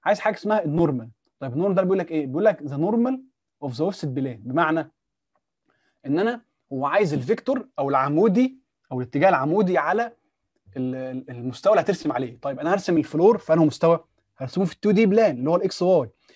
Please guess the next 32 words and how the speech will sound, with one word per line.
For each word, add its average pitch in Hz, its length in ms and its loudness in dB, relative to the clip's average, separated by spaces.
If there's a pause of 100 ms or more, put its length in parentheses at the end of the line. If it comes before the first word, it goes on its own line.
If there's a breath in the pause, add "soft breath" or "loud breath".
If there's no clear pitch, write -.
(240 soft breath)
يبقى 143 140 2
انا 214 80 6
بالنسبه 170 400 4
لي 131 260 0 (120)
المفروض 131 320 0
العمودي 160 420 4
على، 151 380 0 (120)
آه، 123 220 -8
مستوى 117 320 2
الرسم 160 360 2 (400)
هو 180 80 6
عباره 175 240 8
عن 196 340 0
الزد 139 220 2
دايركشن 143 580 2 (460)
او 127 60 -6
اللي 139 100 2
هو 175 60 6
الاتجاه، 175 500 2 (720)
اللي 123 120 -4
هو 180 140 4
الاتجاه 160 340 2
الاعلى. 147 340 0 (360)
طيب 123 240 -6 (120)
انا 185 100 2
لو 180 160 6
قلت 180 280 2
مثلًا 156 380 -2 (460)
ان 120 100 -8
انا 156 100 -2
هرسم 147 380 -2
فيكتور 190 420 -6